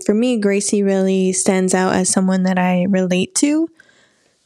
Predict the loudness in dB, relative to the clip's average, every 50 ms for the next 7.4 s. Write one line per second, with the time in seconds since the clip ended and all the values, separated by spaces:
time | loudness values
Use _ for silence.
0 | _ _ _ _ _ _ _ _ _ _ _ _ -20 -20 -20 _ -4 -2 0 0
1 | 0 0 0 -2 0 0 0 0 0 0 0 0 -2 -2 -4 -4 -2 -2 -2 0
2 | 0 0 0 2 0 0 0 0 -2 -2 -2 -2 -2 -2 -2 -2 -2 0 0 0
3 | 0 -2 0 0 0 2 2 0 0 0 -2 0 0 -2 -4 0 0 2 2 2
4 | 2 0 0 0 0 0 0 -2 -2 0 0 0 2 2 2 2 0 0 0 0
5 | 0 0 0 0 0 -2 0 0 0 0 2 2 2 2 2 0 -2 -4 -4 -2
6 | 0 0 2 0 0 0 0 0 0 2 0 0 -2 -2 -2 0 0 0 0 -2
7 | -4 -4 -4 -2 0 0 -2 -2